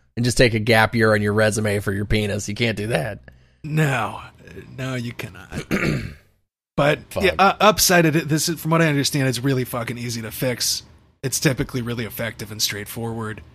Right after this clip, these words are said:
Speaker 2: It just, like, takes some time.
Speaker 1: Yeah. That seems pretty fucking raw, like, not being able to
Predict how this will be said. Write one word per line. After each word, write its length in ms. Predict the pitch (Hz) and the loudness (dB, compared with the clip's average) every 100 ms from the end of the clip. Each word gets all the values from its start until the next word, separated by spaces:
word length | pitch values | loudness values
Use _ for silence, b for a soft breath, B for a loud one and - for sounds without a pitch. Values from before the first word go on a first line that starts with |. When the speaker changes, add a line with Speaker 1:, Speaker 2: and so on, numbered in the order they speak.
| _ - | _ -8
Speaker 2:
It 100 | 120 | -6
just, 200 | 120 - | -4 -4
like, 180 | 101 - | -8 -8
takes 280 | 101 - | -8 -6
some 140 | - 101 | -6 -8
time. 320 | 107 107 110 - _ _ _ _ _ | -12 -10 -12 -16 _ _ _ _ _
Speaker 1:
Yeah. 260 | 113 151 147 - _ _ _ _ _ _ _ _ _ - | -2 -2 -2 -10 _ _ _ _ _ _ _ _ _ -2
That 100 | - | 0
seems 500 | - 302 320 - - - - - - | 2 2 2 -2 -8 -14 -20 -20 -2
pretty 220 | 165 214 | 0 0
fucking 480 | 196 - 170 175 135 | -2 2 2 2 0
raw, 560 | 117 123 135 113 110 - _ _ _ | 4 6 8 6 2 -2 _ _ _
like, 200 | 117 117 120 | -6 -6 -2
not 180 | 117 | -2
being 180 | 117 117 | 0 0
able 160 | 120 117 | 0 0
to 260 | 113 110 | 0 -2